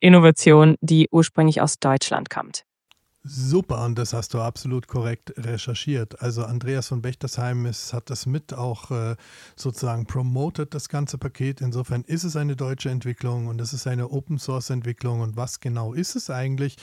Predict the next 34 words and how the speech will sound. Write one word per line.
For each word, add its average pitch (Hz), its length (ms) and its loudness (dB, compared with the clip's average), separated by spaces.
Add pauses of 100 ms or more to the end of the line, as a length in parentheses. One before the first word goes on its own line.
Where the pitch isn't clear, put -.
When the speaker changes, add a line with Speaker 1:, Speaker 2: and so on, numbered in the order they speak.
(340)
Speaker 2:
Das 147 180 -4
ist 165 140 -8
ein 170 180 -4 (120)
Office-Paket. 120 840 -6
Also 127 200 -4
ihr 131 100 -4
müsst 147 180 -4
euch 147 120 -4
vorstellen, 147 420 -4
so 131 120 -6
wie 127 120 -6
PowerPoint, 143 680 -6
Excel, 139 460 -4 (480)
ähm, 127 480 -2
und 135 260 -4
eben 131 240 -2
Word, 123 460 -4
so 139 260 -4
ist 147 300 -6
Open 175 260 -4
Office 139 440 -6
eine 135 240 -4
Alternative 135 840 -6
zu - 160 -8
dem 135 160 -4
herkömmlichen 123 760 -4
großen 127 440 -4
Player 120 320 -4
Microsoft. 147 680 -6
Und 127 120 -6
Open 135 280 -6
Office 123 380 -8
ist 131 220 -10
ein 120 260 -4